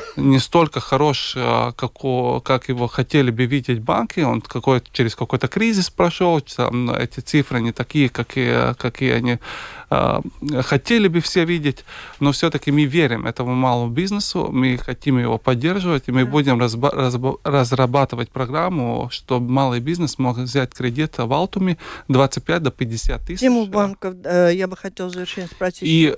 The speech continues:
Speaker 1: и в таком виде мы, э, начинаем двигать эту финансовую систему,
Speaker 2: Мгм.
Speaker 1: чтобы они начали двигаться, чтобы,
Speaker 2: Э,
Speaker 1: если
Speaker 2: они
Speaker 1: они не
Speaker 2: побоялись,
Speaker 1: двигаются,
Speaker 2: что у них уйдут
Speaker 1: тогда,
Speaker 2: клиенты,
Speaker 1: тогда
Speaker 2: да?
Speaker 1: Алтум, э, вступает. И,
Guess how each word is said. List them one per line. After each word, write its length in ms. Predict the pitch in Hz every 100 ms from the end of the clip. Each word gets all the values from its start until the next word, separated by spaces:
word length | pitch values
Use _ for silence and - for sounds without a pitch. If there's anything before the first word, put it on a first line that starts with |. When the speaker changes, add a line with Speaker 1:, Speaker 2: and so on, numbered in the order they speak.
| -
Speaker 1:
и 180 | 143 131
в 100 | -
таком 480 | 139 - - 170 127
виде 460 | 185 214 151 117 -
мы, 320 | 127 156 170 - - - - -
э, 40 | - - - -
начинаем 540 | 135 - 165 165 131
двигать 420 | 123 190 151 117 -
эту 380 | - 123 120 - -
финансовую 580 | 139 156 143 - 117
систему, 560 | 113 - - - 240 127 120
Speaker 2:
Мгм. 60 | -
Speaker 1:
чтобы 380 | 214 151 135 143
они 160 | 170
начали 460 | 185 185 180 - 165
двигаться, 560 | 147 170 123 110 - -
чтобы, 380 | - 135 123 131 123 127
Speaker 2:
Э, 120 | 156
Speaker 1:
если 140 | 160
Speaker 2:
они 80 | 180
Speaker 1:
они 80 | 160 196
не 40 |
Speaker 2:
побоялись, 340 | 185 233 240
Speaker 1:
двигаются, 220 | 226 208 -
Speaker 2:
что 80 | 240
у 20 |
них 200 | 233 233 -
уйдут 180 | 247 202
Speaker 1:
тогда, 200 | 156 180
Speaker 2:
клиенты, 440 | - 226 226 180 151
Speaker 1:
тогда 260 | 147 160 190
Speaker 2:
да? 40 |
Speaker 1:
Алтум, 500 | - 147 139 123 123 - _
э, 140 | 147 127
вступает. 540 | - 139 - 135 120 - -
И, 640 | 143 135 135 131 131 131